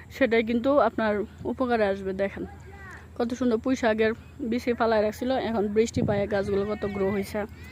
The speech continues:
এটা একটা ইটের ভাটা, মাশাআল্লাহ খুব সুন্দর একটা জায়গা, ঠিক আছে? আমি আসছিলাম হাঁটতে, হাঁটাও হইলো, একটা ভিডিও করা হইলো। দেখেন কত সুন্দর ভিউ,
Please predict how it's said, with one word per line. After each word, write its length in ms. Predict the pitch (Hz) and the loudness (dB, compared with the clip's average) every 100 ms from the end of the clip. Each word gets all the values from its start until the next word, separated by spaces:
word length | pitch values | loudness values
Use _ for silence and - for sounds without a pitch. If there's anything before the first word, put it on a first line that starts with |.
| - - - - - | -16 -14 -12 -6 4
এটা 140 | 254 | 6
একটা 140 | 254 | 8
ইটের 260 | 277 285 277 | 8 8 6
ভাটা, 400 | 233 233 269 339 - - - - - - - - - - 233 | 6 2 6 6 4 -10 -20 -18 -18 -16 -18 -18 -18 -4 0
মাশাআল্লাহ 360 | 247 254 262 | 2 4 2
খুব 140 | 262 240 | 2 0
সুন্দর 320 | 285 269 254 | 4 6 6
একটা 220 | 247 240 | 4 2
জায়গা, 360 | 220 220 220 311 - - - - - - - - - - - | 4 6 6 6 0 -16 -18 -18 -16 -16 -16 -18 -18 -18 -8
ঠিক 140 | 294 | 0
আছে? 220 | 415 - 185 | 2 2 -2
আমি 200 | 220 233 | 0 0
আসছিলাম 380 | 247 - 233 | -2 -2 -2
হাঁটতে, 520 | 226 233 208 - 269 359 - - - - - - - - - - | -2 -4 -4 0 2 2 -4 -18 -18 -16 -10 -10 -8 -10 -10 -2
হাঁটাও 360 | - 214 247 | 0 4 6
হইলো, 220 | 262 262 349 | 6 6 6
একটা 240 | 269 262 | 4 2
ভিডিও 340 | 226 240 254 240 | 0 4 6 6
করা 260 | 233 226 | 4 4
হইলো। 300 | 233 220 202 | 4 0 2
দেখেন 280 | 196 214 196 - | 0 0 -4 -4
কত 180 | 269 277 | -2 -2
সুন্দর 340 | 254 240 233 202 | 0 0 0 0
ভিউ, 220 | 220 214 | 0 0